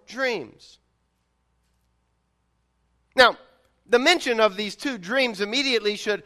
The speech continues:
remind us that Joseph himself had two dreams.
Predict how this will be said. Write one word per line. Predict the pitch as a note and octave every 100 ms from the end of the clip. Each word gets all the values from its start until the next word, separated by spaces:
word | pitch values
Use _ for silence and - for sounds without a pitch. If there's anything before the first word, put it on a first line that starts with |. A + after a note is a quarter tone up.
| -
remind | G#3+ G#3+ G#3+ C4 B3+
us | G#3+ G#3+
that | A#3 A3+
Joseph | F#3 C#4+ C#4+ A3+
himself | A3+ G#3+ D4 E4 B3
had | A3+ F#3
two | - A#3+
dreams. | F3+ G#3+ G3 B2 - -